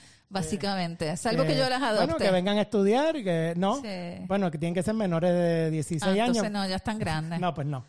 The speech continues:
Speaker 1: Pues no, tampoco.
Speaker 2: No, no las, no, yo creo que ni en Argentina te van a dejar adoptarla y aquí no te van a dejar traerla.
Speaker 1: <laughs> No, no, no, no, no, es verdad. Bueno, pues me encantó esto que me contaste hoy. Ha sido un muy lindo episodio.
Speaker 2: Eh.
Speaker 1: Espero que les haya gustado y que les sirvan. Y si tienen algún,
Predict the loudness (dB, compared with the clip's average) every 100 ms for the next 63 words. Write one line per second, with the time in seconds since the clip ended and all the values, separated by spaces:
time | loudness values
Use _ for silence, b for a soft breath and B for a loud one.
0 | -8 -4 -2 -2 -2 -2 -4 -4 -4 -4
1 | -6 -12 -2 2 4 4 2 0 -2 0
2 | 0 0 0 -2 0 0 0 0 2 2
3 | 2 4 4 4 2 0 0 0 -2 -6
4 | B B -6 -2 0 2 2 2 2 2
5 | 2 2 2 0 -4 -8 B -10 -8 -6
6 | -6 -8 -10 -10 -8 -8 -6 -6 -8 -10
7 | -14 -16 -18 -16 -16 -16 -16 -14 -14 -12
8 | -10 -10 -10 -12 -10 -8 -6 -8 -6 -8
9 | -8 -10 -10 -10 -8 -6 -6 -6 -8 -8
10 | -8 -8 -8 -8 -8 -8 -10 -12 -12 -6
11 | -2 0 0 -2 -4 -4 -4 -4 -6 -6
12 | -4 -2 -2 -6 -8 -10 -10 -10 -12 -14
13 | -10 -8 -6 -6 -8 -8 -8 -8